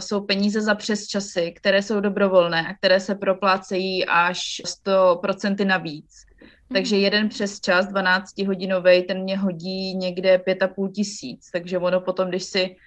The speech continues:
Speaker 1: těch přesčasů pár v měsíci udělám, tak ono to zase jako je k té výplatě hezký. Já uvádím na svém, eh, blogu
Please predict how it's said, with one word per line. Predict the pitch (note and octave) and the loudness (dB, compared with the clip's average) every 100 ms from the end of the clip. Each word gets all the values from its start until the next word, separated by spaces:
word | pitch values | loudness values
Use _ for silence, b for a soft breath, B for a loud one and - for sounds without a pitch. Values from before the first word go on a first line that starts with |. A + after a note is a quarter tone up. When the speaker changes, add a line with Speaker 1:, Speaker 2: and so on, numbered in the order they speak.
| B B _ | B B _
Speaker 1:
těch | G3 G3 | -4 -4
přesčasů | - G3 G3+ G3 G#3 | -4 -4 -4 -4 -4
pár | - G#3+ F#3+ | 2 4 4
v | |
měsíci | F#3+ F#3 G3 - | 0 -4 -10 -8
udělám, | F#3 F#3 F#3+ F3+ F#3 | -6 -2 2 2 0
tak | G3 G3+ | -2 -4
ono | F#3+ F#3 | -4 -4
to | G3 | -6
zase | F#3+ F#3+ G3 | -6 -6 -8
jako | G3 F#3+ F#3 F#3 F3+ | 0 4 4 4 0
je | G3 | -6
k | G3 | -6
té | G3+ F3+ | -2 -2
výplatě | F3+ F#3+ F#3+ | 0 -2 0
hezký. | G#3+ F#3+ - - E3+ - _ b b b _ - | -2 -2 -4 -14 -14 -14 _ b b b _ -2
Já | G3+ F#3+ | 2 2
uvádím | G3+ G3 G3 F#3+ G#3 G3+ | 2 4 2 2 -2 0
na | G3+ G3 | -2 -2
svém, | G3 - G3+ G3 F#3+ | -6 -6 2 2 2
eh, | F#3+ D3+ F#3 F#3 | 0 0 0 -2
blogu | E3 F#3 F#3 F3+ G3 | 2 6 6 4 -2